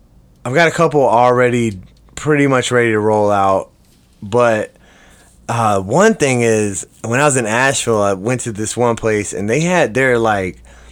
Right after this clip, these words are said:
all of their merch was, like, soccer, like, like, soccer gear. I don't know if you know what I'm talking about. It's, like, soccer stuff normally comes with, like, a, almost like a patch.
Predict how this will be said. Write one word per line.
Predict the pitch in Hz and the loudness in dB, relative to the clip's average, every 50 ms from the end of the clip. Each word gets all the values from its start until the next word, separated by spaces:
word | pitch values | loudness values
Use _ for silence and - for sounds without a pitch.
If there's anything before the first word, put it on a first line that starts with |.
| - - - - - - | -20 -20 -20 -20 -20 -8
all | - - 127 156 185 202 202 | -2 2 4 6 6 6 6
of | 190 175 | 4 4
their | 170 160 143 131 120 113 107 101 87 - _ _ _ _ _ _ _ _ _ | 4 4 4 2 2 0 0 -2 -4 -8 _ _ _ _ _ _ _ _ _
merch | 117 120 131 135 131 123 113 - - - - - | -2 2 2 4 4 2 2 0 -2 -4 -4 -2
was, | 113 120 120 110 - | -2 -2 0 -2 -2
like, | 117 117 110 107 101 95 90 85 - - - _ - - - _ _ | 0 0 0 0 0 -2 -4 -6 -10 -18 -20 _ -20 -20 -20 _ _
soccer, | - - - - - 127 110 117 131 - - 156 151 147 143 143 139 135 123 - - _ _ _ _ _ _ _ _ _ _ _ _ _ _ _ _ | -8 -4 -4 0 0 2 2 2 0 0 0 0 2 2 2 2 0 -2 -6 -10 -18 _ _ _ _ _ _ _ _ _ _ _ _ _ _ _ _
like, | 127 127 135 147 139 123 107 98 90 98 _ - 90 _ - | -12 -8 -6 -6 -6 -6 -10 -14 -18 -20 _ -20 -14 _ -4
like, | 127 113 101 90 | -4 -4 -4 -4
soccer | - - - 127 117 131 147 - 185 180 | -6 -2 0 2 0 0 0 0 -2 -2
gear. | 165 151 - 196 208 208 208 208 208 202 190 - _ _ _ _ _ - - _ _ _ _ _ _ _ _ - | -2 -2 -4 -2 0 2 2 2 0 -2 -6 -10 _ _ _ _ _ -20 -20 _ _ _ _ _ _ _ _ -6
I | 123 | -2
don't | 160 180 | 2 4
know | 175 165 147 127 | 4 6 6 4
if | 117 110 | 2 0
you | 117 123 131 | -2 0 2
know | 127 127 127 | 2 4 4
what | 123 120 | 4 2
I'm | 117 | 0
talking | 110 - 120 113 110 | 0 -2 -2 -2 0
about. | 113 107 104 101 95 | 0 0 0 0 -2
It's, | 98 - | -2 0
like, | - 135 123 110 - - _ _ _ _ _ _ _ | 0 0 0 -2 -4 -12 _ _ _ _ _ _ _
soccer | - - - 160 180 190 190 208 202 196 180 | -6 -2 2 2 2 4 4 2 2 2 2
stuff | - - - 165 151 147 127 117 | 0 0 2 2 2 2 2 0
normally | 123 123 127 131 135 135 135 | 0 0 0 0 0 0 -2
comes | - - 139 131 127 117 | 0 -2 -2 -2 -2 -2
with, | 120 | -2
like, | 117 110 98 87 | -4 -4 -4 -4
a, | 78 - | -6 -2
almost | - 139 160 185 180 | 0 0 2 2 0
like | 190 170 | 2 0
a | 139 - | 0 -2
patch. | - - - - - 120 120 131 151 160 - - - - - - - 120 | -2 -8 -6 -4 -2 0 2 2 2 0 0 -4 -8 -8 -6 -6 -8 -12